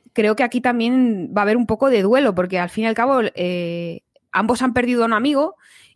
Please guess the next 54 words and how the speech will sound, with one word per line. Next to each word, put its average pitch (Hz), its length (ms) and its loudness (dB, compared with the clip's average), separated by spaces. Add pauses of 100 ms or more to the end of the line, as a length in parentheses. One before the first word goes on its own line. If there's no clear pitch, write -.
y 226 120 0
creo 226 200 2
que 254 80 -2
ese 254 260 0
va 226 100 0
a 214 40 -2
ser 254 160 -2
el 233 120 -2
punto 247 340 0
de 233 80 0
unión 247 600 -2 (260)
y 233 120 -2
el 202 80 0
punto 226 220 -2
de 240 120 2
partida 247 720 0
para 190 360 0
trazar 202 420 -6
la, 208 500 2
la 185 140 -2
relación 190 360 -4
de 220 40 -2
estos 220 220 -6
dos 214 300 -2
personajes 226 760 -4 (480)
que, 208 160 0
como 202 520 4
decías, 202 500 0
eh, - 180 -16
no 220 260 0
tienen 254 300 2
mucho 262 240 2
en 254 80 -2
común 277 360 0 (680)
y 247 120 0
lo 240 100 4
que 226 120 0
tienen 233 260 -2
en 254 80 -2
común 247 260 2
lo 269 60 4
han 247 120 0
perdido. 202 600 0
Entonces, 214 640 -4
ahora 220 220 2
lo 233 80 0
que 247 120 -2
comparten 233 600 -2
es 214 180 -4
esa, 220 340 -2
esa 208 640 -4
falta 240 380 -2
y 202 120 -2
esa, 202 600 -2